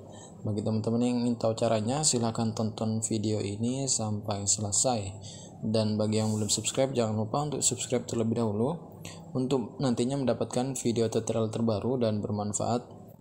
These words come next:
dari channel ini. Oke, langsung saja. Untuk mengetahui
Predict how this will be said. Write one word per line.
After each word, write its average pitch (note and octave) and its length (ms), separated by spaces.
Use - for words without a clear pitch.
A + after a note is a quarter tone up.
dari A#2 400
channel G#2 320
ini. A2+ 320
Oke, A2+ 160
langsung B2+ 320
saja. A#2+ 400
Untuk C#3 240
mengetahui C3+ 640